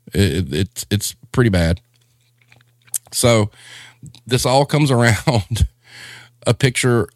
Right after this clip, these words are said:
somebody took of a local grocery store, right? And, I mean, just look at these comments.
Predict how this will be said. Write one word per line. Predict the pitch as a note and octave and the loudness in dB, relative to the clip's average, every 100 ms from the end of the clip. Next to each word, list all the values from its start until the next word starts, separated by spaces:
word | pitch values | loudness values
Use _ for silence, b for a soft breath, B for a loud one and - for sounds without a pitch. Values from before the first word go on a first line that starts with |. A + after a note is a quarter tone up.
| _ | _
somebody | - C3 A2+ A2 | -4 -2 0 0
took | - A2+ G2+ - | 2 2 0 -4
of | G2 | -4
a | F#2+ | 0
local | G2+ G#2 G2+ | 0 0 -2
grocery | G2+ G2 F#2+ F#2 | 0 0 0 -4
store, | F2 D2+ - _ _ - | -2 -4 -6 _ _ -6
right? | F#2+ F#2+ F#2+ - - B B B B - | 0 2 0 -4 -20 B B B B 0
And, | D3 C3+ - G2 G#2+ | 0 0 -4 -10 -2
I | |
mean, | D#3 F3+ | 0 0
just | G3 - | 0 0
look | G3 | -2
at | E3 | -2
these | D#3 - | -2 0
comments. | D3 C3+ E2+ - - | 2 2 0 -4 -12